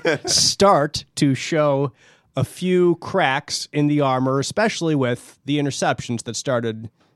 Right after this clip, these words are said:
Speaker 2: peeking through. They still went undefeated and made the B C S, not the B C S, the College Football Playoff,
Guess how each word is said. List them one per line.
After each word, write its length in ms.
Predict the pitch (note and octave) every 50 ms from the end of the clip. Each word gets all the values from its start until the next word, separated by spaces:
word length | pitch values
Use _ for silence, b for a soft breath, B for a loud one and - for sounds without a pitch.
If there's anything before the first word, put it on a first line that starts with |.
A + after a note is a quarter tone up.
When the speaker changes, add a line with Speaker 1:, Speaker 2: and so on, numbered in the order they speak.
| _ _ _ _ _ _ _
Speaker 2:
peeking 360 | - E3+ D#3 - - B2+ B2
through. 440 | - - C#3 C3+ A#2+ - - A2+ - _ _ _ _ _ _ _ _ _ _ _
They 100 | E3+ F3+
still 240 | E3+ - - D4 C#4+
went 160 | A#3 B3+ A3
undefeated 640 | G3 G#3 G3 E3 - G#3+ A#3 G3 D3 D#3+ G3 G3
and 160 | G3 F3 C#3+
made 200 | C3 D#3 E3+ E3
the 140 | C3+ C#3+ C3+
B 180 | - - D#3 D3+
C 240 | - - D#3 D3+ D3
S, 240 | C#3 C3+ C3 -
not 140 | - C#3+ C3+
the 60 | -
B 160 | A#2+ B2 A#2+ A2+
C 160 | - C3 A#2
S, 160 | G#2+ A2 -
the 240 | - - C3 C3 B2+
College 260 | - - B2+ A#2 -
Football 260 | - E3+ - - B2
Playoff, 480 | A#2 - - G3+ G3 - B2 B2+ -